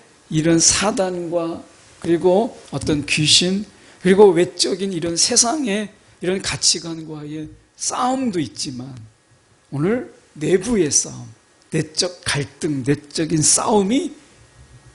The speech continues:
우리에게도 있다. 그래서 그 부분을 좀 더 살펴보기 위해서 저희가 야고보서 사 장을 중심으로 해서 저희가 보려고 해요. 특히 이 여름의 날씨에는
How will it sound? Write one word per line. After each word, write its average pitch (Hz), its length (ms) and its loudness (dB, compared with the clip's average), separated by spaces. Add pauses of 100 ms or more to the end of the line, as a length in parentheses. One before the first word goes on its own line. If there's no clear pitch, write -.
(220)
우리에게도 220 420 4
있다. 123 600 -12 (840)
그래서 226 540 0 (100)
그 190 140 -2
부분을 208 600 6 (480)
좀 147 200 -6
더 139 120 -4
살펴보기 151 800 -2
위해서 147 480 -2 (320)
저희가 127 360 -6
야고보서 139 760 2 (540)
사 131 220 4
장을 127 380 4
중심으로 127 560 2
해서 127 400 -2 (200)
저희가 123 440 -2 (160)
보려고 143 440 0
해요. 139 320 -6 (440)
특히 202 440 6
이 190 180 4
여름의 143 640 6
날씨에는 131 680 -2